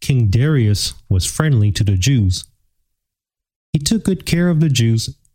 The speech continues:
especially, and he loved Daniel. Darius was a friend of Israel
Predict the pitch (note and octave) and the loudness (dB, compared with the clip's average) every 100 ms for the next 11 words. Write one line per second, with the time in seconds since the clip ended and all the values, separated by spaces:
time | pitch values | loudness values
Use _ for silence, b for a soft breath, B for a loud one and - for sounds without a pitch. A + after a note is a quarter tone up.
0 | _ - D3 C#3+ - G2+ G2+ G#2 - _ | _ -4 -2 0 0 2 0 -2 -8 _
1 | - G#2 G#2 G#2 G#2+ - - _ A2+ G#2 | -2 0 2 2 0 -2 -14 _ 0 2
2 | A2+ A2+ - G2+ G#2+ B2+ F#2 F2+ F#2+ _ | 2 0 -2 0 0 2 2 2 -2 _
3 | _ _ _ _ _ _ _ _ _ _ | _ _ _ _ _ _ _ _ _ _
4 | _ _ - A#2+ C#3+ D#3 D#3 - B2 A2+ | _ _ -2 2 2 2 0 0 2 2
5 | G2+ B2 A#2 A2+ G2+ A#2 G#2 F#2+ F2+ F2 | 0 2 2 4 4 2 2 2 2 2
6 | F2+ | 2